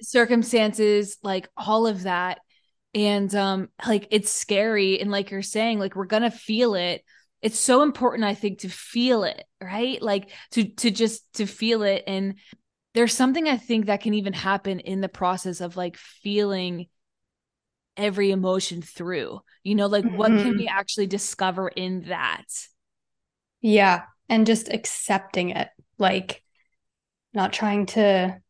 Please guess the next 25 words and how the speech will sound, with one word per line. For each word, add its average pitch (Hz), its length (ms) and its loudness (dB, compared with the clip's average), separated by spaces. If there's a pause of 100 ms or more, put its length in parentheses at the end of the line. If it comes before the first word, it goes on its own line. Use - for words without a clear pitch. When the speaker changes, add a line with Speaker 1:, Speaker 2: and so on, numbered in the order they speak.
(720)
Speaker 2:
resist 214 520 2
it 185 140 0
in 185 140 0
any 185 240 2
way, 180 400 0
but 190 120 -2
just 185 220 -6
accepting, 180 680 -2
like, 175 280 -6 (220)
this, 185 300 -4 (100)
this 202 380 0
is 190 300 -2
how 185 180 0
I'm 175 140 -2
feeling. 180 580 -6
And 214 140 4
it, 208 260 0 (500)
I 185 120 0
believe 214 580 2 (400)
often 180 680 -2 (120)
that 202 160 2
would 196 160 0
lead 190 240 -2
to 202 100 -6
m-, 190 240 -4